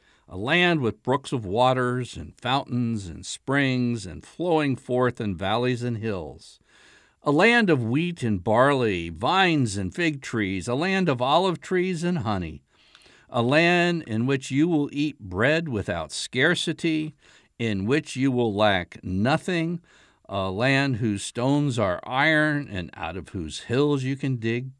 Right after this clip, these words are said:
copper. And you shall eat and be full, and you shall bless the Lord your God for the good land he has given you." This is one of the reasons I like Thanksgiving.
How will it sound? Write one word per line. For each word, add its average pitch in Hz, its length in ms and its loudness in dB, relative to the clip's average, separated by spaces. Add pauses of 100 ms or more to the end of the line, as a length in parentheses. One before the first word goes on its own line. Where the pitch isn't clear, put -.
copper. - 640 -16 (480)
And 165 220 0
you 262 160 6
shall 196 360 2
eat 208 440 -4
and 117 160 2
be 98 200 -2
full, - 1160 2
and 127 180 0
you 208 120 2
shall 208 220 0
bless 139 680 0
the 147 140 0
Lord 135 480 2
your 107 200 2
God 82 500 -2 (400)
for 127 140 0
the 139 220 0 (280)
good 202 380 6
land 95 400 0
he 117 260 -2
has 123 380 2
given 98 460 0
you." 73 320 -6 (380)
This 139 120 -6
is 135 40 -12
one 139 120 0
of 135 60 2
the 120 80 0
reasons 117 300 0
I 120 120 2
like 107 300 -2 (400)
Thanksgiving. 113 720 -2